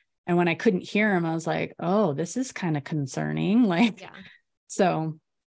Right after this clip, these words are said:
Speaker 1: yeah, I definitely think that there's definitely some barrier that comes up if we have too much and we just can't hear him.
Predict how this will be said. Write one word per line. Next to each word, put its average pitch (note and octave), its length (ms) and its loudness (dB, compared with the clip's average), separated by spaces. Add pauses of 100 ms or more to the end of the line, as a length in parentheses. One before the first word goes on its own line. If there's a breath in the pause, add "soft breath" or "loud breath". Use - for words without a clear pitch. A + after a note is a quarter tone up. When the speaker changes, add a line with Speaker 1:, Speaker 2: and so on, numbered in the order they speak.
(420)
Speaker 1:
yeah, F#3+ 180 6
I F3+ 120 2
definitely F#3 340 4
think F3 180 0
that E3 100 -10
there's E3 300 0
definitely E3 360 -2
some D#3+ 260 0
barrier D3+ 500 2
that D3+ 160 -2
comes D#3 300 0
up D#3 160 -2
if D#3 160 -6
we D#3+ 80 0
have D3+ 240 -4
too E3 160 -2
much E3+ 260 0
and D#3 140 0
we D#3+ 80 2
just D#3 240 -4
can't D#3+ 400 -4
hear C#3+ 420 -6
him. F3 400 -6